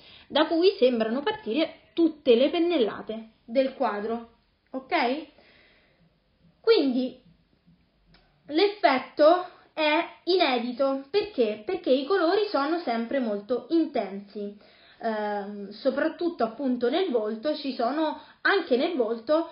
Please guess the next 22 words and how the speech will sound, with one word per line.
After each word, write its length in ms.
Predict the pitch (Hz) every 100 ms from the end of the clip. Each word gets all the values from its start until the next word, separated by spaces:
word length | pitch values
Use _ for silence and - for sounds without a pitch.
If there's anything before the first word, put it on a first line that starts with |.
| -
questo 560 | 320 320 - 254 233 -
accostamento 840 | 247 - 339 - 392 254 302 403
di 140 | 294
tinte 320 | 214 220 226 233
diverse, 580 | 202 277 220 214 -
no? 240 | 214 262 320
Ecco 220 | 311 269
perché 240 | 240 233
è 40 | 247
un 80 | 233
effetto 600 | 226 254 240 240 233 -
inedito. 800 | 269 247 208 202 202 208 208 - _ _ _ _ _ _ -
L'occhio 400 | 320 466 466 311
dello 220 | 269 269
spettatore, 580 | 269 277 277 269 247 214
quindi 220 | 262 226
il 80 | 220
nostro 440 | 339 415 - 269
occhio 600 | 262 208 202 - 208 247
da 160 | 233 262
osservatori, 1000 | 262 247 220 240 233 202 196 202
eh, 0 | 226